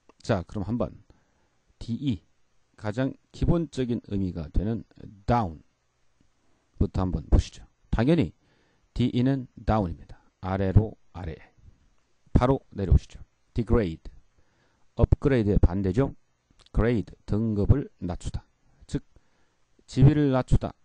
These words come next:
강등하다. 이게 바로 디그레이드가 됩니다. 밑에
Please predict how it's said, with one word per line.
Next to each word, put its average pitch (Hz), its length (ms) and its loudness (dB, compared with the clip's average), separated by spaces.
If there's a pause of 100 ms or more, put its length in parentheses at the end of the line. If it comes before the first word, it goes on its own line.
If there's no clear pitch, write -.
(520)
강등하다. 113 760 -2 (460)
이게 87 260 -4
바로 113 340 2 (520)
디그레이드가 101 600 0
됩니다. 95 320 -6 (1300)
밑에 120 460 0